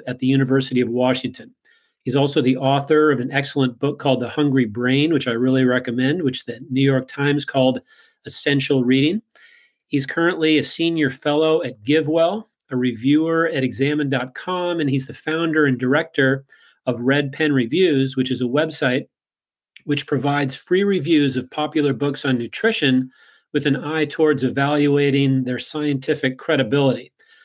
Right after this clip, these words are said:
Uh, Stefan's also a good friend who lives here in Seattle. I've been following Stefan's work for at least ten years, mostly through his excellent blog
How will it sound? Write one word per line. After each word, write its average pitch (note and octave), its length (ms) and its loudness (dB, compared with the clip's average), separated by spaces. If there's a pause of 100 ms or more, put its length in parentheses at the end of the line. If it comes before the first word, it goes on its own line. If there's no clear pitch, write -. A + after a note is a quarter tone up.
(200)
Uh, C3 100 -4
Stefan's C#3 400 -2
also C#3+ 320 2
a B2 40 0
good B2+ 220 0
friend D#3+ 400 0
who C#3 80 2
lives C3+ 220 0
here C#3 140 2
in B2 100 0
Seattle. B2+ 540 0 (500)
I've G#3+ 120 -6
been A3 80 0
following F3+ 480 0
Stefan's C#3 440 -2
work C#3+ 280 2
for C3+ 200 0
at B2+ 140 0
least E3+ 380 -2
ten D3+ 180 2
years, C#3 500 2
mostly D3 400 0
through C#3+ 340 0
his C3 300 0
excellent C#3 520 -4
blog C3 480 0